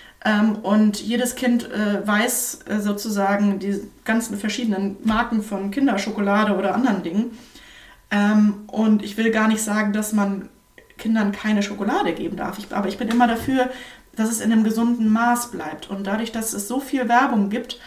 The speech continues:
fordern die Kinder das quasi ja schon ein. Ähm, du kannst, kommst da ja gar nicht drum herum. Die Re-, Regale im Supermarkt sind voll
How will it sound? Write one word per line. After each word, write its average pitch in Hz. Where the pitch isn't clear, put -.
fordern 247
die 214
Kinder 254
das 208
quasi 220
ja 202
schon 196
ein. -
Ähm, 185
du 196
kannst, 294
kommst 294
da 208
ja 185
gar 208
nicht -
drum 196
herum. 202
Die 170
Re-, -
Regale 220
im 208
Supermarkt 202
sind 202
voll -